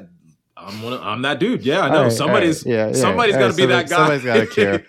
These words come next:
Speaker 2: you're
Speaker 1: Somebody's
Speaker 2: right.
Speaker 1: gotta be that guy, and it's me. And it's just like, it's just like, wow, bro. What
Speaker 2: Did
Speaker 1: was
Speaker 2: you really think he was gonna solve world hunger, though?
Speaker 1: To be honest with you, bro, like, 'cause, you know, funny enough,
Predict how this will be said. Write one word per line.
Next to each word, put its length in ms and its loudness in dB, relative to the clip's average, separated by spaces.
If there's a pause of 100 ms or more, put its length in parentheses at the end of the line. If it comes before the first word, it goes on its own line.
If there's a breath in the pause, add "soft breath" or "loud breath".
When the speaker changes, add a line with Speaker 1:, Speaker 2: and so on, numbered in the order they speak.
(180 loud breath)
Speaker 2:
you're 120 0
Speaker 1:
Somebody's 360 2
Speaker 2:
right. 120 -4
Speaker 1:
gotta 220 -2
be 80 -4
that 300 -2
guy, 260 2
and 100 -2
it's 160 -4
me. 360 0 (380 loud breath)
And 140 0
it's 140 -2
just 240 -2
like, 400 -2
it's 180 -4
just 300 -6
like, 320 -2 (240)
wow, 480 -4
bro. 140 -10
What 140 -4
Speaker 2:
Did 80 0
Speaker 1:
was 80 0
Speaker 2:
you 140 2
really 220 2
think 220 -2
he 100 0
was 140 0
gonna 260 -2
solve 440 -4
world 280 -2
hunger, 320 -2
though? 320 -2 (520)
Speaker 1:
To 280 0
be 180 0
honest 380 -4
with 160 -2
you, 140 -6
bro, 420 -2 (260)
like, 300 -2
'cause, 260 -2
you 100 0
know, 120 2
funny 300 -2
enough, 400 -2